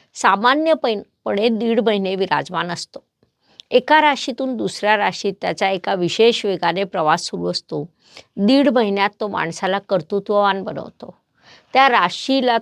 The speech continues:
तो कर्तृत्व शिकवतो आणि पुढील राशीत जातो. दोन हजार पंचवीस या नववर्षात मात्र मंगळ ग्रहाच्या प्रवासाची यंत्रणा बदलणार आहे. एकवीस जानेवारीपर्यंत तो कर्क राशीत असेल,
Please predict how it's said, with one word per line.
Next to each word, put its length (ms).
तो 100
कर्तृत्व 640
शिकवतो 500
आणि 200
पुढील 340
राशीत 440
जातो. 340
दोन 220
हजार 300
पंचवीस 560
या 80
नववर्षात 760
मात्र 560
मंगळ 680
ग्रहाच्या 600
प्रवासाची 920
यंत्रणा 580
बदलणार 560
आहे. 240
एकवीस 480
जानेवारीपर्यंत 800
तो 80
कर्क 320
राशीत 420
असेल, 300